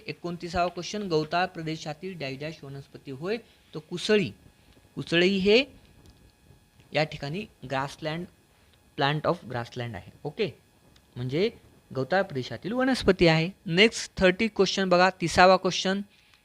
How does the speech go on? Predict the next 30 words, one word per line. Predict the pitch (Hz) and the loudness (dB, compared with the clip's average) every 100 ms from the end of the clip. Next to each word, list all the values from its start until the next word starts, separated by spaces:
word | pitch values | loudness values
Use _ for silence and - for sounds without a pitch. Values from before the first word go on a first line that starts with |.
| - | 4
बघा. | 202 175 208 _ _ _ | 8 8 6 _ _ _
आता | - 214 | -4 0
यामध्ये | 185 202 220 151 160 233 - - | 6 6 6 4 2 2 -2 -2
सजीवांचे | 180 185 240 226 196 214 254 _ _ - | 2 4 6 4 4 2 0 _ _ 6
परिसंस्थेतील | 175 240 226 185 - 175 208 214 | 6 6 2 -2 0 -4 -4 -6
इतर | 151 220 226 | -4 0 0
सजीवांच्या | 208 170 165 165 175 | 0 0 0 0 -2
संदर्भातील | - 151 160 175 165 185 | -2 2 4 6 4 2
स्थान | 180 - 185 143 - _ _ - | -4 2 2 2 -4 _ _ 8
व | 190 202 - _ _ _ _ - | 8 8 0 _ _ _ _ 4
तो | 220 | 4
बजावत | 180 156 160 196 233 - | 4 2 4 4 2 -2
असलेली | - 170 170 | -6 -4 -4
भूमिका | 147 175 190 156 147 170 - _ - | -2 0 0 0 -2 -6 -10 _ -6
याला | 135 160 - | -4 -4 -6
डॅश | 135 127 127 | -4 -2 -2
डॅश | 147 147 123 | -6 -8 -12
असं | - | -14
म्हटलं | 131 117 - 110 | -12 -12 -12 -12
जातं. | 104 92 - _ _ _ _ _ _ - | -12 -14 -20 _ _ _ _ _ _ 0
हां, | 160 147 - _ - | 2 2 0 _ 4
बघा | 190 | 6
मुलांनो, | 214 202 180 196 240 | 8 6 4 4 0
हा | 196 226 - | 2 0 -2
खूप | 233 - | -14 -6
महत्त्वाचा | 170 165 180 190 190 | -4 -2 -2 -2 -2
क्वेश्चन | 185 156 170 151 | -6 -8 -8 -8
आहे, | 151 | -8
परीक्षेमध्ये | 175 156 151 160 - 185 175 180 | -6 -4 -4 -4 -4 -4 -2 -2
हा | 185 165 | -2 -2